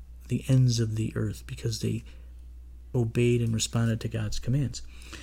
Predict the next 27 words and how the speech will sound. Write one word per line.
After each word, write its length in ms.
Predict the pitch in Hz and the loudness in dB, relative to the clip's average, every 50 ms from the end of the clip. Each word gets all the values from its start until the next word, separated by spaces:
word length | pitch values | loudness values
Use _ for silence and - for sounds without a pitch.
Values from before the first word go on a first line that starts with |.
| - - - - | -14 -12 -4 -2
Well, 220 | 139 139 - - - | 0 0 -2 -2 0
all 240 | 160 170 202 220 196 | 4 6 8 10 10
of 120 | 147 117 | 10 10
us 380 | 113 110 107 110 - - - - - - - - - - | 8 6 6 4 2 -2 -6 -6 -10 -14 -14 -16 -10 -2
are 140 | - 127 120 | 2 4 6
invited 500 | 120 120 117 113 123 123 123 127 123 123 | 6 6 6 4 4 4 6 6 4 4
to 100 | - - | 2 0
encounter 420 | 113 113 - - 123 123 120 117 117 | 0 0 0 0 2 4 4 4 2
Jesus 480 | 117 - 113 113 117 120 117 113 - | 2 2 0 0 0 0 -2 -2 0
and 200 | 117 113 113 113 | 0 0 2 2
let 140 | 117 117 113 | 2 2 2
our 80 | 113 117 | 2 0
hearts 400 | 110 113 113 113 113 - - - | 0 0 0 0 0 -2 -6 -10
be 180 | - - 127 | -8 -10 -10
captured 480 | - - - 120 127 127 - - - - | -8 -2 -2 -2 -2 -2 -4 -6 -6 -4
by 120 | - 101 | -2 -4
him, 260 | 104 110 117 110 107 - - - - - - - - - - - - | -2 -2 -2 -4 -6 -8 -12 -16 -16 -16 -16 -14 -14 -14 -14 -12 -6
to 80 | - | -4
be 160 | 117 120 120 | 2 2 4
his 240 | 113 135 127 127 123 | 6 6 4 4 4
disciples, 720 | - 123 120 - - 123 123 117 - - - - - - - - - - - - - - - - | 2 -2 -2 0 2 0 0 0 -2 -6 -12 -12 -14 -16 -16 -16 -16 -18 -18 -18 -18 -18 -16 -14
to 100 | - - | -10 -6
live 280 | 127 - 135 123 120 - | 0 2 2 2 2 0
joyful 600 | - - 120 123 131 127 - - 127 127 120 - - - - | 0 2 2 4 2 2 0 0 -2 -2 -2 -4 -8 -8 -4
and 160 | 127 117 113 | -2 0 0
meaningful 480 | 110 113 113 113 113 113 - - 117 113 | 2 2 0 0 0 -2 -4 -4 -6 -4
lives. 520 | 117 120 120 117 110 - - - - - | -2 -2 -2 -2 -4 -6 -10 -12 -12 -14